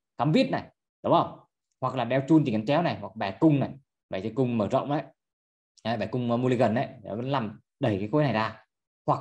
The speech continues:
như anh chị làm bằng máng, như mình làm bệnh nhân bằng máng ấy, thì khi đó là có thể là chọn phương án là, "Ơ, ra một cái lệnh thôi, ờ, tao muốn nong cái này ra, tao muốn đẩy cái răng này ra." Nhưng mà để bằng máng mà dựng trục răng này hơi khó nha.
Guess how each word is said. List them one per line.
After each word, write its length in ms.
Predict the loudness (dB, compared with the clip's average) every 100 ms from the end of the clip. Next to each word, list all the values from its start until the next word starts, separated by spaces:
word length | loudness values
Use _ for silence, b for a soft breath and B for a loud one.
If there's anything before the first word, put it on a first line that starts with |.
| -2
như 180 | -2 0
anh 120 | 0
chị 120 | -2
làm 200 | -2 -4
bằng 180 | -4 -4
máng, 320 | -2 -2 -4 -10
như 100 | -8
mình 320 | -4 -2 -2
làm 140 | -2 -2
bệnh 140 | -2
nhân 120 | -2
bằng 160 | -2 -2
máng 200 | -2 0
ấy, 100 | -2 -6 b _
thì 60 | -10
khi 160 | -2
đó 120 | 0 0
là 240 | -2 -8 _ -6
có 100 | 0
thể 160 | 0
là 180 | 0 -2 0
chọn 200 | -2 -2
phương 100 | -4
án 100 | -2
là, 60 | -4
"Ơ, 200 | -6 -12 _ _ _ _
ra 380 | -4 2 4 4
một 60 | 4
cái 80 |
lệnh 180 | 2 2
thôi, 160 | 0 0 -4
ờ, 140 | -12 -10
tao 100 | -8
muốn 220 | -4 2
nong 220 | 2 2
cái 80 | 0
này 120 | 0
ra, 160 | -2 -4
tao 80 |
muốn 120 | -4 0
đẩy 120 | 2
cái 100 | 2
răng 140 | -2
này 100 | -4
ra." 220 | -4 -6 -10 _ _ _ -4
Nhưng 140 | 0
mà 120 | 2
để 200 | 2 0
bằng 180 | -2 -4
máng 200 | -4 -2
mà 80 | -2
dựng 220 | -2 -2
trục 180 | -4 -4
răng 140 | -6
này 100 | -4
hơi 100 | -4
khó 260 | -2 -2 -2
nha. 80 | -4